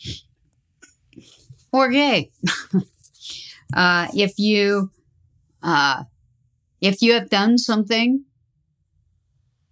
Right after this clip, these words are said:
then, you know, and you get busted for it, s-, most of us,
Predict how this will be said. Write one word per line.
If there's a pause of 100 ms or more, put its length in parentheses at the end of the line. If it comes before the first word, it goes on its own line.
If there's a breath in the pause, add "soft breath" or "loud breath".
then, (340)
you
know,
and
you
get
busted
for
it, (1800)
s-,
most
of
us,